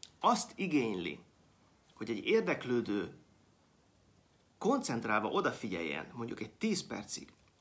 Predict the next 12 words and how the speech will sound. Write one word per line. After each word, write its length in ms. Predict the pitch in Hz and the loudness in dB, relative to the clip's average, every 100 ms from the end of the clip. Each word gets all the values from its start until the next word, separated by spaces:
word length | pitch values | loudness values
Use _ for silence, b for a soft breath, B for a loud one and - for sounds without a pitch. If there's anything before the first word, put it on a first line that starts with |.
| - | -12
húsz 240 | - 214 - | -2 0 0
percig 400 | 117 98 - 95 | -2 -4 -6 -8
egy 120 | 92 | -6
üzenetre, 540 | 98 90 92 92 156 | -6 -4 -6 -4 -6
és 100 | - | -4
csak 240 | - 131 - | -6 -6 -4
utána 380 | 233 - 131 120 | 0 2 2 2
nyílik 420 | 123 123 107 92 | 0 0 -2 -4
ki 160 | - | -8
a 60 | 82 | -6
csipája, 420 | - - - 101 | -4 -6 -4 -2
utána 440 | 117 185 151 127 | -2 0 0 0